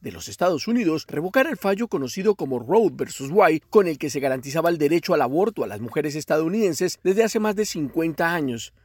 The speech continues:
Sin embargo, esta nueva encuesta demuestra que la mayoría de los adultos en el país asegura sentirse tristes o enojados después de que la determinación fuera tomada por el Tribunal Superior, y los resultados de la muestra, además,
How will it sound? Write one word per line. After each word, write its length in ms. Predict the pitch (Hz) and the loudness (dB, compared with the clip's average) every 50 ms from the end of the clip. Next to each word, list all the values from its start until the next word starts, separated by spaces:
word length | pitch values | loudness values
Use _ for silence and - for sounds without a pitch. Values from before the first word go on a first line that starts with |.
| _ _ _ - | _ _ _ -14
Sin 220 | - - 139 131 | -10 -8 -8 -6
embargo, 420 | 117 110 110 156 180 170 180 175 - - | -6 -2 0 0 0 2 2 0 0 -2
esta 280 | 180 170 - - 170 | -4 -4 -2 -2 -2
nueva 260 | 151 151 151 147 147 | 0 0 0 0 0
encuesta 440 | 143 131 - 175 202 190 - 226 214 | -2 -2 -2 -2 -2 -2 0 0 0
demuestra 500 | 208 196 151 160 180 190 - - 208 208 190 | 2 2 0 0 -2 -6 -4 -6 -6 -6 -4
que 100 | - 202 | -2 -2
la 80 | 175 151 | -2 -2
mayoría 480 | 139 139 131 143 151 180 220 262 254 | -2 -4 -4 -4 -4 -2 0 2 2
de 80 | 233 196 | 4 2
los 180 | 156 135 - | 2 0 -4
adultos 440 | - 104 135 170 190 - 202 190 - | -6 -6 -4 -4 -2 -2 -2 -2 -2
en 100 | 185 165 | -2 -4
el 80 | 170 160 | -4 0
país 400 | - 220 208 190 170 160 147 - - - | 2 4 4 4 2 -2 -6 -10 -12 -14
asegura 400 | - - - 117 143 156 175 185 | -16 -14 -10 -6 -4 -2 -2 -2
sentirse 540 | - - 131 123 - 175 180 156 - 151 127 | -4 -6 -10 -8 -8 -10 -8 -6 -4 -6 -4
tristes 540 | - - 208 240 247 - - 226 214 - | -4 -4 -2 -2 -4 -4 -4 -4 -4 -2
o 100 | 135 135 | -2 -2
enojados 600 | 127 117 113 - - 185 202 165 151 156 147 - _ | -2 -2 -4 -2 2 2 4 4 2 0 -2 -6 _
después 320 | - 135 123 - - 143 135 | -8 -8 -8 -8 -8 -8 -6
de 80 | 147 | -6
que 100 | 143 180 | -2 0
la 120 | 156 143 135 | 2 2 2
determinación 720 | 135 120 - 147 117 120 127 123 120 - - 170 180 170 | 0 -2 -4 -8 -8 -8 -8 -8 -8 -6 -4 -4 -4 -2
fuera 180 | - 190 180 180 | -2 -2 -2 -2
tomada 380 | - 175 147 143 151 160 175 | -2 -4 -4 -2 -2 -2 -4
por 160 | - 180 156 | -4 -2 -2
el 100 | 147 143 | -2 -2
Tribunal 440 | 123 - 139 131 135 139 147 156 160 | -2 -4 -6 -4 -2 -2 -2 -2 -2
Superior, 580 | - - 156 135 131 135 175 196 196 165 120 - _ _ _ | -4 -8 -6 -4 -2 2 4 4 4 4 2 -6 _ _ _
y 140 | - 226 190 | -6 -4 -2
los 120 | 147 127 123 | -2 -4 -4
resultados 600 | - 120 - 131 135 131 - 170 165 160 165 147 | -6 -8 -10 -12 -4 2 4 4 6 4 4 0
de 80 | 170 | 0
la 100 | 185 202 | -2 0
muestra, 480 | 208 220 202 147 - - 151 147 156 - - | 0 0 0 -2 -2 0 0 0 0 0 0
además, 500 | 202 220 240 233 214 180 151 147 - - | 0 2 2 2 2 2 -2 -4 -4 -8